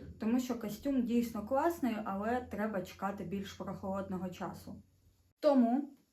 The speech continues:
вашій увазі двонитка без начосу. Це двонитка та кашкорсе з велюровим ефектом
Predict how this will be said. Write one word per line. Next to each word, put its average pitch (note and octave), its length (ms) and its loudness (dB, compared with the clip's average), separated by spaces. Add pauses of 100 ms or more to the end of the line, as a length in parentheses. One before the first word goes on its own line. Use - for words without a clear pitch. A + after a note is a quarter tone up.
(180)
вашій C4 400 4
увазі C#4+ 520 2 (140)
двонитка A#3+ 600 2
без G#3 320 0
начосу. F3 580 -4 (600)
Це C#4+ 240 0
двонитка A#3+ 600 2
та A#3+ 400 2
кашкорсе A#3 1000 -2
з G3 120 -8
велюровим G#3 600 0
ефектом C4+ 640 0